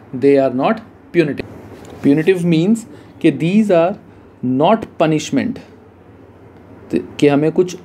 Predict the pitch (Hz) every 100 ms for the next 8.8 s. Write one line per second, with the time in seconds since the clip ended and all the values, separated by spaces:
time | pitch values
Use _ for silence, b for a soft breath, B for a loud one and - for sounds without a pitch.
0 | - 139 135 151 151 185 180 165 165 180
1 | 196 214 202 151 127 110 120 135 160 165
2 | 190 185 196 127 123 151 165 175 175 139
3 | 131 151 143 131 156 208 247 175 143 135
4 | 135 160 160 170 139 131 135 135 190 190
5 | 180 196 156 120 104 - B B B B
6 | - 131 131 143 143 135 135 131 135 147
7 | 151 143 - 139 139 135 139 139 143 139
8 | 127 123 131 160 165 123 113 135